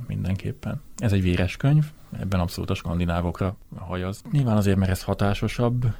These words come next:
egyrészt, másrészt írói szempontból is egy kihívás, hogy ezt meg tudja úgy írni az ember, hogy, ö, hatásos legyen, de ne legyen ízléstelen,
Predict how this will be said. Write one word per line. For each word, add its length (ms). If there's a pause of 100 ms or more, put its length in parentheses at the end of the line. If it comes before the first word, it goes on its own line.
(240)
egyrészt, 380
másrészt 440
írói 220
szempontból 500
is 120
egy 100
kihívás, 800 (180)
hogy 120
ezt 120
meg 180
tudja 360
úgy 240
írni 280
az 120
ember, 380
hogy, 320
ö, 280 (280)
hatásos 640
legyen, 460
de 100
ne 100
legyen 260
ízléstelen, 760